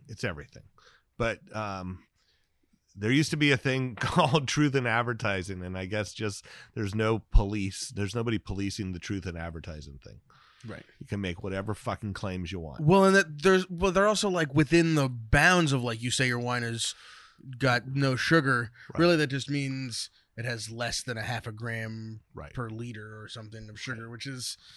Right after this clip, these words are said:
Speaker 2: like every bottle of wine on the table.
Speaker 1: But, but I think the thing that the most,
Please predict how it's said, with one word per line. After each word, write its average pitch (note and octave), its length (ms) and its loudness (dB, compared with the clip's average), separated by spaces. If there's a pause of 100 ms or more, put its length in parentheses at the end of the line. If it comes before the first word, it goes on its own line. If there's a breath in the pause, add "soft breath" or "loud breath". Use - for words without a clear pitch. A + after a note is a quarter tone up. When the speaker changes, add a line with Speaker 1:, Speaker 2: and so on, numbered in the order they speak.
(180 soft breath)
Speaker 2:
like A#2+ 140 -4
every A2+ 200 -4
bottle A2 300 -4
of G#2+ 60 -10
wine A2 240 -8
on G#2 100 -10
the G2+ 80 -12
table. A2 340 -6
Speaker 1:
But, B2 220 2
but D3+ 140 6
I C#3+ 80 10
think F3 240 2
the D#3+ 100 4
thing C3+ 280 0
that G#2+ 200 -4
the A2+ 80 -2
most, A#2 480 0